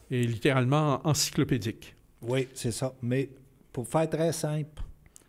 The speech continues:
Speaker 2: sur le globalisme,
Speaker 1: Oui.
Speaker 2: ça tient à la géographie.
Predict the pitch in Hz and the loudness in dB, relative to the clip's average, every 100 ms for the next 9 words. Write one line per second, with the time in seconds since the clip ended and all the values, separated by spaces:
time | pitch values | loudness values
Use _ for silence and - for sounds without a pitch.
0 | _ _ _ _ _ _ _ - - 160 | _ _ _ _ _ _ _ -20 -8 -2
1 | 165 165 160 160 - _ _ - - _ | 2 2 0 -4 -16 _ _ -12 -12 _
2 | - 123 120 131 120 110 117 110 - 82 | -6 -4 0 0 0 -2 -4 -6 -12 -16
3 | - - - - 151 151 - - - - | -18 -20 -10 0 0 0 -8 -20 -20 -20
4 | _ _ _ _ _ _ _ _ _ _ | _ _ _ _ _ _ _ _ _ _
5 | _ _ - 135 123 151 147 139 110 123 | _ _ -8 -6 -2 0 0 0 0 -2
6 | 110 107 95 - 98 | -2 -4 -6 -10 -14